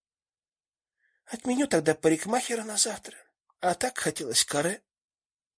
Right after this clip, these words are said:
«Даже и думать не смей остригать волосы, поняла? Никогда. Что хочешь, делай, а кудри не тронь.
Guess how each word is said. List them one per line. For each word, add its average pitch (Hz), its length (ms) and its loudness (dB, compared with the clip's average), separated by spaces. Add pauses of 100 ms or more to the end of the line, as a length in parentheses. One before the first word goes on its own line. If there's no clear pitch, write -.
(1600)
«Даже 107 540 -6
и 165 220 -16
думать 113 520 -4
не 107 120 -2
смей 160 380 2
остригать 131 520 -2
волосы, 104 340 0
поняла? 170 360 -4 (680)
Никогда. 151 840 0 (680)
Что - 320 -4
хочешь, 113 540 0
делай, 151 440 -4 (360)
а 143 160 2
кудри 170 460 -2
не 165 200 -4
тронь. 120 380 -2